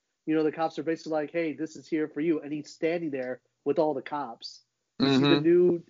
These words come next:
Speaker 1: you know, you see the new Jim Gordon,
Speaker 2: Mm-hmm.
Speaker 1: right? I'm, you know, you're assuming it's Jim Gordon. You see, you see the, uh, the old police commissioner, you know, the corrupt police commissioner,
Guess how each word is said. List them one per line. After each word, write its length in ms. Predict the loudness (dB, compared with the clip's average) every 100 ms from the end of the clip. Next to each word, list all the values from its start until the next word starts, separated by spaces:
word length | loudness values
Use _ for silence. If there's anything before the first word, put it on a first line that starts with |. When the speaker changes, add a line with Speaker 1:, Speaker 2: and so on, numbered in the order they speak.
| -6
Speaker 1:
you 120 | -2
know, 360 | 0 0 -2 -2
you 140 | -8
see 120 | -6
the 80 | -6
new 180 | -2 -2
Jim 260 | 0 -2 -2
Gordon, 500 | -4 -4 -6 -12 -16 _ _ _ _
Speaker 2:
Mm-hmm. 220 | -4 0 2
Speaker 1:
right? 260 | 4 2 -2
I'm, 280 | 0 0 -2 -8
you 180 | -4 0
know, 100 | 0
you're 160 | -2
assuming 320 | 0 0 -2
it's 120 | -4 -8
Jim 140 | -10
Gordon. 220 | -8 -8
You 60 | -8
see, 300 | -4 -4 -6 _ _ _
you 80 | -10
see 220 | 0 2
the, 240 | 4 4 4
uh, 320 | 2 0 -2
the 140 | 0
old 240 | 2 0 0
police 280 | -2 -2
commissioner, 480 | -4 -10 -10 -10 -8
you 120 | -6
know, 80 | -6
the 80 | -8
corrupt 360 | -6 -6 -6 -6
police 200 | -6 -6
commissioner, 580 | -10 -10 -10 -4 -4